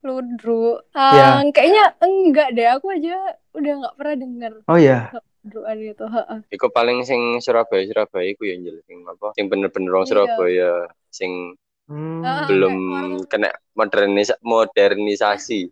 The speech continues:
Speaker 1: Iya, antara nggak ada atau aku yang ketinggalan.
Speaker 2: <laughs> Iya, iya, iya.
Speaker 1: Iya.
Speaker 2: Sekarang kalau kuliner, kuliner, Jul. Kalau kita mau kulineran tuh kemana sih di Surabaya tuh?
Speaker 1: Kuliner itu, em, setauku tuh, ya, kalau yang pernah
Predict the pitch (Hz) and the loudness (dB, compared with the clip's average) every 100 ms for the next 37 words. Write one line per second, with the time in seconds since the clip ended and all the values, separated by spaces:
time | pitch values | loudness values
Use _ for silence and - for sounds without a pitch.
0 | _ 220 214 220 254 277 277 233 220 247 | _ -8 -6 -2 0 2 0 -4 -6 -8
1 | 285 285 285 269 254 247 247 240 _ 269 | -8 -6 -6 -8 -8 -8 -12 -20 _ -10
2 | - 185 - 147 135 135 - 123 117 107 | -4 -4 -2 -2 -2 -4 -4 -2 -2 -4
3 | - 143 131 - - 110 98 92 _ - | -2 0 2 0 0 -6 -8 -12 _ -2
4 | 175 208 196 185 185 180 151 - 185 202 | 0 2 2 4 4 4 0 0 0 2
5 | 226 185 180 180 185 196 185 180 147 113 | 2 0 -2 -2 -2 -4 -2 0 0 -4
6 | _ 147 143 156 160 151 165 156 165 156 | _ -12 -10 -10 -8 -6 -8 -6 -4 -4
7 | 170 175 180 202 202 202 202 190 180 - | -4 -6 -4 -2 0 0 0 -2 -6 -10
8 | _ 156 170 180 185 180 151 147 143 143 | _ -6 -4 -4 -4 -6 -6 -10 -8 -6
9 | 143 143 165 156 - 269 254 247 233 233 | -6 -8 -12 -14 -6 -2 -2 -4 -10 -10
10 | 233 240 233 220 208 131 - 254 - 277 | -6 -4 -2 -4 -8 -18 -20 -20 -8 -2
11 | 262 277 285 285 294 302 294 - _ _ | 0 0 0 -2 -2 -2 -4 -8 _ _
12 | _ _ 247 254 247 254 254 254 254 254 | _ _ -2 2 4 2 -2 -12 -10 -10
13 | 269 269 254 269 269 302 302 349 349 349 | -8 -8 -4 -2 -2 -2 -2 -2 -2 -2
14 | 320 247 240 247 269 277 285 277 285 | -2 0 0 0 -2 -2 -8 -6 -4